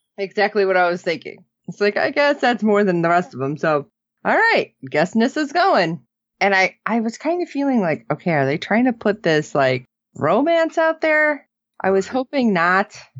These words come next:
Speaker 2: Yeah.
Speaker 1: Because it just seems kind of awkward, but Lyta's back. Do you really want to get in, in the middle of that? But then again, we have one episode left after this.
Speaker 2: <laughs>
Speaker 1: How are you trying to push any kind of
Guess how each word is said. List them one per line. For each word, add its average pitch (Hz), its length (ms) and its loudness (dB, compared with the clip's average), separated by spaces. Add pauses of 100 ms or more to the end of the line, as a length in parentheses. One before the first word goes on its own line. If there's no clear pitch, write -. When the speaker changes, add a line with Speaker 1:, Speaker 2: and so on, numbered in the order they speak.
Speaker 2:
Yeah. 85 280 -10 (440)
Speaker 1:
Because 190 300 0
it 185 120 2
just 185 160 0
seems 156 320 -2
kind 147 180 0
of 127 180 -2
awkward, 160 540 -2 (200)
but 139 240 -2 (480)
Lyta's 170 380 0
back. 175 580 -2
Do 139 100 -4
you 127 120 2
really 196 220 0
want 190 180 2
to 185 60 0
get 180 140 0
in, 175 420 0
in 175 140 2
the 170 60 -2
middle 165 240 2
of 160 60 0
that? 165 320 0
But 185 120 -4
then 170 120 0
again, 170 300 0
we 170 120 -2
have 147 160 0
one 139 320 -2
episode 170 520 -4
left 147 280 -2
after 170 280 -2
this. 170 420 -2
Speaker 2:
<laughs> 113 100 -12
Speaker 1:
How 156 120 4
are 170 100 -6
you 170 120 -6
trying 180 220 0
to 170 80 0
push 180 400 -2
any 165 280 -2
kind 165 280 0
of 156 400 -2